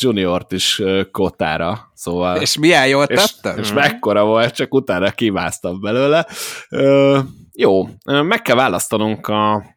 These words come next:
Speaker 1: hét győztesét, vesztesét, erkölcsi különdíjasát. Én azt gondolom, hogy a hét győztese Ryan Blaney megkérdőjelezhetetlenül az én véleményem szerint.
Speaker 3: Így van.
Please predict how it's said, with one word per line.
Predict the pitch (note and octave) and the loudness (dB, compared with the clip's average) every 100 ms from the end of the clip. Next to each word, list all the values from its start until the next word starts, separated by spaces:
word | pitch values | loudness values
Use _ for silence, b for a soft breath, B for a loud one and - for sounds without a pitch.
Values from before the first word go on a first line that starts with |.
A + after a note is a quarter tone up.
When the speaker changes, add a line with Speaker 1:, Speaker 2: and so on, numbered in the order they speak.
| _ _ - | _ _ -6
Speaker 1:
hét | - A2+ G2+ F#2+ | 0 2 0 0
győztesét, | A2+ A2 - G#2+ G#2+ G2+ | 2 2 2 -2 -2 0
vesztesét, | G#2+ G#2+ - G#2 A2+ G#2+ | 0 -2 -2 0 0 2
erkölcsi | A#2 G#2+ - G2+ - A#2+ | 2 0 0 -2 0 -4
különdíjasát. | A2+ B2 G#2+ G#2+ A2 A2+ - C3 C3+ - - B B | 0 2 2 4 4 4 0 0 0 -2 -10 B B
Én | A2 B2 | 0 2
azt | B2 | 2
gondolom, | A#2 A2+ A2+ G#2+ | 0 2 2 0
hogy | G#2+ A2 | 0 0
a | |
hét | G#2+ A2+ G2+ | 2 2 2
győztese | G#2 G2 - G#2+ - G2+ - | 0 0 -2 -4 -2 -2 -2
Ryan | G#2 A2+ A2 G#2+ G#2+ | 0 2 2 0 0
Blaney | A2+ A2+ G#2+ G#2+ | 0 2 0 -2
megkérdőjelezhetetlenül | B1+ G#2 G2 - G#2 A2 A2+ A#2 - B2+ C3+ - B2+ C3 | -4 -4 -4 -4 0 2 2 0 -2 -4 -4 -4 -2 0
az | B2 A2+ | 0 -2
én | B2 B2 | -4 -2
véleményem | A#2+ A#2 A2 A2 G#2 | -2 0 -2 -2 -4
szerint. | - G#2 G2+ G2 _ _ _ _ | -8 -6 -6 -6 _ _ _ _
Speaker 3:
Így | - A#2 G2 | 2 2 2
van. | F#2 A2 | 0 -2